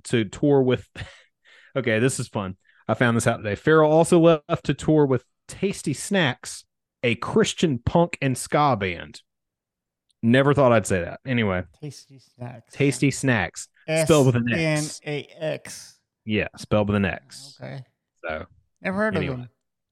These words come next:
Speaker 1: I've never heard of them either.
Speaker 2: <laughs>
Speaker 1: And, you know, like,
Speaker 2: Yeah.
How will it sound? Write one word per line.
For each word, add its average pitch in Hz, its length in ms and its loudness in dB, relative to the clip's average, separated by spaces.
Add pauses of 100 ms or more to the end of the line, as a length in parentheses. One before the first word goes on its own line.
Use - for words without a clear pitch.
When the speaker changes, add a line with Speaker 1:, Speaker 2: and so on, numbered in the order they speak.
(560)
Speaker 1:
I've 113 240 -2
never 156 180 4
heard 175 140 8
of 180 120 8
them 175 100 4
either. 160 140 6
Speaker 2:
<laughs> 165 160 2
Speaker 1:
And, 123 160 0
you 127 220 0
know, 139 60 6
like, 117 320 0 (180)
Speaker 2:
Yeah. 139 200 -8